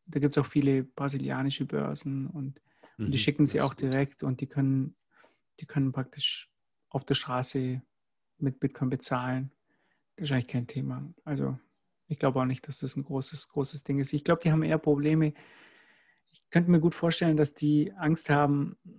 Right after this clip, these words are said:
Speaker 1: aus den U S A eben Schwierigkeiten zu bekommen.
Speaker 2: Mhm.
Speaker 1: Ja, weil
Speaker 2: Voll
Speaker 1: sie
Speaker 2: die
Speaker 1: da
Speaker 2: Lizenz da
Speaker 1: eben,
Speaker 2: zu verlieren, ja.
Speaker 1: ja, einen größeren Markt haben. Aber für Bitcoin an sich ist es eigentlich kein Thema. Deshalb, ich hab's auch
Speaker 2: Nee,
Speaker 1: gesehen,
Speaker 2: für
Speaker 1: die
Speaker 2: Bitcoin
Speaker 1: News,
Speaker 2: ist kein
Speaker 1: aber
Speaker 2: Thema, ja.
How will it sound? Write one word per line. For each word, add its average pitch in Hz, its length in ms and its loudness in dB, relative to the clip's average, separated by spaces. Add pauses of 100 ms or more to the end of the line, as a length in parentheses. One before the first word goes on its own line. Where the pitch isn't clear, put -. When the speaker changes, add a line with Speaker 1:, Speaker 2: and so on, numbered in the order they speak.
(220)
Speaker 1:
aus 156 180 -2
den 151 80 2
U 147 60 2
S 139 100 -2
A 151 240 0
eben 123 420 -2
Schwierigkeiten 139 540 -4
zu 156 100 -12
bekommen. 113 300 0
Speaker 2:
Mhm. 98 80 -8 (420)
Speaker 1:
Ja, 131 260 -2
weil 135 140 0
Speaker 2:
Voll - 20 2
Speaker 1:
sie 131 100 2
Speaker 2:
die 131 80 0
Speaker 1:
da 131 100 2
Speaker 2:
Lizenz 127 380 -2
da 143 80 0
Speaker 1:
eben, 135 40 2
Speaker 2:
zu 117 120 -6
verlieren, 104 320 -10
ja. 107 120 -16 (160)
Speaker 1:
ja, 135 200 0
einen 139 160 -6
größeren 139 440 0
Markt 131 340 -4
haben. 127 300 -10 (140)
Aber 131 140 -6
für - 100 -4
Bitcoin 131 500 -4 (200)
an 131 120 -2
sich 135 320 -6 (400)
ist 147 180 -8
es - 120 -12
eigentlich 135 160 -8
kein - 180 -8
Thema. 143 380 -6 (880)
Deshalb, 147 200 -2
ich 151 140 -4
hab's - 160 -2
auch 160 100 2
Speaker 2:
Nee, 101 60 2
Speaker 1:
gesehen, 104 240 4
Speaker 2:
für 151 80 2
Speaker 1:
die 147 80 2
Speaker 2:
Bitcoin 147 60 2
Speaker 1:
News, 151 240 2
Speaker 2:
ist - 80 -6
kein 135 100 0
Speaker 1:
aber 135 60 0
Speaker 2:
Thema, 92 260 -6
ja. 92 100 -10